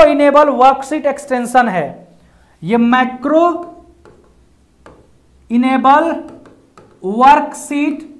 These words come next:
Extension है। इस, इससे file अगर save करते हो एक्सएलएसएम से, तो ये दो हज़ार सात से ऊपर जितने भी version हैं,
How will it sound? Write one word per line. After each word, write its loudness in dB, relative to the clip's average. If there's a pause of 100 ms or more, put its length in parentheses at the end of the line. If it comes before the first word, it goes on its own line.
(600)
Extension -4
है। -2
इस, -8 (380)
इससे -2
file 4
अगर 4
save -2
करते 0
हो 4 (120)
एक्सएलएसएम 0
से, -4
तो -14
ये -2
दो 0
हज़ार 6
सात 2
से -4
ऊपर 4 (460)
जितने -4
भी 0
version 2
हैं, -2